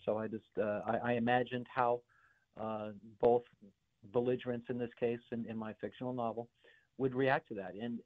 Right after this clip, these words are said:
and what I like to do with my novels, I like to write the human story of the, the men and women that are on the tip of the spear, that are, that are in the ready rooms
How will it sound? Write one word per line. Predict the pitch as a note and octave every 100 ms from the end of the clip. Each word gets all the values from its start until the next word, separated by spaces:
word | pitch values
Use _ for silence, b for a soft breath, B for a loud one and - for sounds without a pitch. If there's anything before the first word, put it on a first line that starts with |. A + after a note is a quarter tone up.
| A#2+
and | A#2+ A#2 A#2 _ - C3
what | C3 B2+ C3+
I | C#3
like | D#3 F3+
to | -
do | D3+ D3+ D3
with | A2+ B2
my | B2+
novels, | B2 B2 B2 B2+ - A#2
I | A2+
like | B2+ C3 -
to | B2
write | B2 A#2+ G#2
the | A2 G2 - -
human | D3 C#3+ C3+ -
story | B2 A#2 A#2 A2+ b b b b _ -
of | A2 G#2 G2+ - G#2
the, | G#2 G2+ G2
the | G#2+
men | A2 A2+
and | C3
women | C#3 B2 A2 - b b b _
that | A#2+ A#2
are | A#2
on | G#2 A#2+
the | A#2 G#2+
tip | C3+ -
of | A#2
the | -
spear, | - G#2+ E2+ F#2+
that | G#2+
are, | A2 G#2
that | A2+
are | G#2+
in | A#2+
the | B2
ready | A2+ A#2+ A#2
rooms | A#2 A2